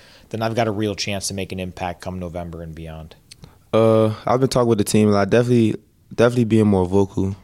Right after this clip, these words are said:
Speaker 2: but I feel like that's gonna come as, like, you know, I get more comfortable with the team, I get more used to guys, but just being more vocal and picking my, picking the right spots, you know, when to score, when not to score and stuff like that, and being very poised. Uh, I've been,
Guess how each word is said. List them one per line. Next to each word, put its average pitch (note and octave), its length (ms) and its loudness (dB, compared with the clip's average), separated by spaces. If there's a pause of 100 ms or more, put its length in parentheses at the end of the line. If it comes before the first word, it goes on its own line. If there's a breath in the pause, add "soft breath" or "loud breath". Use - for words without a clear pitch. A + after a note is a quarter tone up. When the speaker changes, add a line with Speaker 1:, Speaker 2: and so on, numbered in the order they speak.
Speaker 2:
but G2+ 80 2
I G#2 80 2
feel A#2 160 0
like G2+ 220 2
that's G2 160 2
gonna F#2 200 2
come F#2 240 0
as, F2+ 220 2
like, E2+ 240 -2
you F#2+ 80 -4
know, F#2 120 -2
I F#2 100 0
get F#2 120 -4
more F2 140 -2
comfortable F2+ 480 -4
with F2+ 120 -4
the - 60 -18
team, F2+ 540 -4 (300 loud breath)
I - 100 -4
get F2+ 120 -2
more F2+ 120 0
used F#2 220 -4
to - 60 -6
guys, F2+ 460 0
but F2 320 0 (400 loud breath)
just A2+ 200 2
being A#2+ 200 4
more G#2 160 4
vocal G2 360 2
and F#2+ 120 0
picking G2+ 240 0
my, F#2 220 2 (140)
picking F#2+ 240 0
the F#2+ 80 0
right F2+ 200 0
spots, - 460 -2
you F#2 60 -2
know, F2 180 0
when F2+ 200 -2
to - 120 -8
score, F2 400 0
when F2 160 -4
not F2 160 -4
to - 80 -12
score - 280 -4
and F2+ 100 -4
stuff - 220 -8
like - 180 -8
that, - 260 -8 (520 loud breath)
and E2+ 360 0 (160)
being G#2 260 2
very G2+ 240 2
poised. F#2 720 -4
Uh, F2+ 220 0
I've F#2+ 80 0
been, G2 200 -4